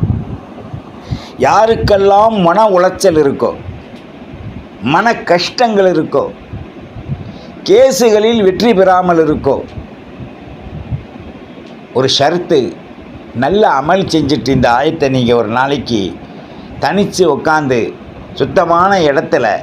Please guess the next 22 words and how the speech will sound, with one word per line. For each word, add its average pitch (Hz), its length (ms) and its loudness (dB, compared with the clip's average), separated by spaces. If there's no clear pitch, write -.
நறுமணத்தை 180 800 2
மேலே 165 400 2
தேய்த்து 165 380 2
கொண்டு 147 300 2
நீங்கள் 139 360 2
இதை 127 300 2
நூறு 151 340 2
முறை 151 360 2
தஸ்பீகாக, 151 880 2
திக்ராக, 151 680 2
ஃபிக்ராக 156 520 0
ஓதி 143 420 4
இந்த 127 220 0
ஆயத்தை 135 440 0
சிந்திச்சு 147 560 0
நீங்கள் 180 600 0
சுஜூதிலே 165 560 4
துவா 127 300 2
கேட்டால் 117 520 0
அது 127 240 0
உடனே 151 340 2
அங்கீகரிக்கும். 131 800 -2